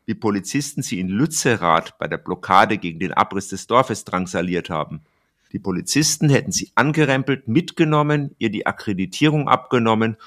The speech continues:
und sie dann nicht mehr aufs Gelände gelassen. Sie hat erzählt, dass sie ihre Ausrüstung im Wert von tausend Euro zurücklassen musste.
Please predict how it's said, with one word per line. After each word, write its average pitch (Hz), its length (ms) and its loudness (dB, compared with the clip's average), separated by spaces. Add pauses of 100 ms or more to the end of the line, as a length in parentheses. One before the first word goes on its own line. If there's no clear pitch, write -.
(140)
und 104 160 -6
sie 98 120 -4
dann 104 200 2
nicht 117 180 -8
mehr 110 120 -2
aufs - 140 -8
Gelände 107 360 2
gelassen. 87 440 -2 (440)
Sie - 180 0
hat 117 100 4
erzählt, 113 560 2
dass 117 140 -4
sie 95 60 -10
ihre 95 340 -2
Ausrüstung 123 600 0
im 104 160 0
Wert 90 180 -6
von 98 180 -8
tausend 101 420 -2
Euro 90 260 0
zurücklassen 107 640 2
musste. 87 360 -2